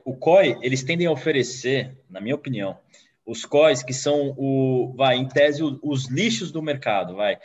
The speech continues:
O que as mesas não querem, é, esse, essa é a minha opinião, eu não tenho como provar, enfim, é o que eu acho. E eu acho que muitas vezes o coi, não são todos, tem coi bom, mas eu diria que a maior parte acaba sendo lixo, ou seja,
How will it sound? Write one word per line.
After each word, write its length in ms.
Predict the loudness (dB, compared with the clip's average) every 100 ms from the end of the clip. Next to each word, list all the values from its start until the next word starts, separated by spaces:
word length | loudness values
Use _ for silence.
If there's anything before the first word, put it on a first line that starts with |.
| _
O 100 | -10
que 120 | 0 2
as 200 | 2 0
mesas 480 | 2 2 -2 -6
não 160 | -8 -10
querem, 580 | -4 0 2 0 -6 -16 _ _ _ _ _ _ _ _ -18
é, 80 | -10
esse, 160 | -8 -8
essa 160 | -10 -6
é 20 |
a 20 |
minha 100 | -6
opinião, 560 | -4 -4 -2 -2 -6 -16
eu 80 | -16
não 100 | -10
tenho 160 | -10
como 260 | -8 -12 -8
provar, 720 | -8 -6 -2 -2 -2 -4 -6
enfim, 260 | -10 -14 -12
é 60 |
o 40 | -10
que 120 | -6
eu 80 | -6
acho. 220 | -6 -14 _ _ _ _ _ _ -12
E 480 | -8 -6 -6 0 2
eu 100 | 4
acho 160 | 2
que 80 | -4
muitas 340 | -4 -2 0
vezes 260 | -2 -6 -6
o 100 | -8
coi, 340 | 0 4 4
não 100 | 2
são 200 | -4 -6
todos, 500 | -2 -2 -2 -6 -18 _
tem 140 | -8
coi 160 | -2 0
bom, 340 | 0 -2 -4 _ _ _ _ _
mas 220 | -8 -6
eu 80 | -6
diria 220 | -2 -2
que 100 | 0
a 40 | 2
maior 320 | 2 2 2
parte 360 | 2 2 0
acaba 280 | -4 -4 -2
sendo 240 | -4 -6 -6
lixo, 380 | -6 -6 -10 -12
ou 120 | -8
seja, 380 | -4 -4 -6